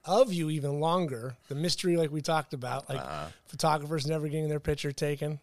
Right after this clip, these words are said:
Speaker 1: never being
Speaker 2: Yeah.
Speaker 1: the exposure of, like, how writers would do stuff.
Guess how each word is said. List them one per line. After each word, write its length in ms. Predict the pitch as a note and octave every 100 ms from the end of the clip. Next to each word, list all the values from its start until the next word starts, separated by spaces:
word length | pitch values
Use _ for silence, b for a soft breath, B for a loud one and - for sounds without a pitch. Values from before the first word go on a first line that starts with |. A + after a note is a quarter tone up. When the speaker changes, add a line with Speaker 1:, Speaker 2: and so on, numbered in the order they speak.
| -
Speaker 1:
never 260 | C#3+ C#3
being 260 | C#3 D3 C#3+
Speaker 2:
Yeah. 80 | C#3+
Speaker 1:
the 100 | C#3+
exposure 760 | B2+ - - C3+ C#3+ C#3+ C#3
of, 180 | C3 - B B
like, 160 | C#3 -
how 160 | C#3
writers 460 | C3 B2+ C3+ C#3 C3
would 100 | C3
do 140 | C3
stuff. 400 | B2 - B2+ -